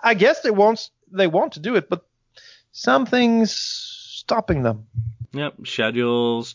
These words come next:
Speaker 2: time zones, you know.
Speaker 1: I think it's that. It's
Speaker 2: May-,
Speaker 1: schedules.
Speaker 2: maybe, maybe just not being comfortable with it. I mean, I mean, if you get the opportunity to do it, go on.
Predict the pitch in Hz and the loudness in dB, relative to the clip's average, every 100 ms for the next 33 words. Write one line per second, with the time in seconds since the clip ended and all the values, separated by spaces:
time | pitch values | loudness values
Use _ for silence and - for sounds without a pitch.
0 | - 127 120 113 113 117 117 117 117 117 | -2 0 2 0 -2 -2 -2 -2 -2 -4
1 | 120 - - - 113 107 110 107 170 - | -8 -16 -18 -12 -8 -4 0 2 0 -4
2 | 120 170 165 139 _ _ _ _ 113 117 | 2 4 4 2 _ _ _ _ -12 -10
3 | - - 131 135 139 123 127 135 135 131 | -10 -4 2 2 2 2 4 6 6 6
4 | 131 - 117 123 123 113 117 110 123 104 | 6 4 2 2 2 0 -2 -2 -4 -4
5 | 113 110 - 120 120 107 101 95 101 113 | -4 -4 -2 -2 -2 -4 -2 0 2 2
6 | 120 120 113 110 113 113 113 - 117 104 | 2 0 -2 -4 -4 -4 -4 -6 -6 -4
7 | 139 104 113 113 104 - 117 113 117 104 | -4 -2 -2 -2 -4 0 2 2 2 2
8 | 101 107 113 - 127 254 190 165 | 2 2 2 2 0 0 0 -4